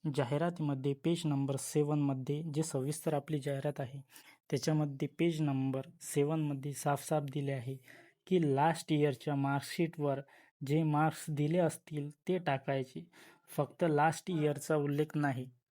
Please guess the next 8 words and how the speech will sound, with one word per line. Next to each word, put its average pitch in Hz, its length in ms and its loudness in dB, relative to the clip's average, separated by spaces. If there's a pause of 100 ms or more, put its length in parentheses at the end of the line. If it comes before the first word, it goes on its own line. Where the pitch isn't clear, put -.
(320)
मार्कशीटवर 147 960 2
जे 156 260 0
मार्क्स 147 360 2
दिलेले 151 460 0
असतील 175 500 -2 (460)
ते 196 120 6
टाकायचे 147 760 -4 (420)
फक्त. - 440 -4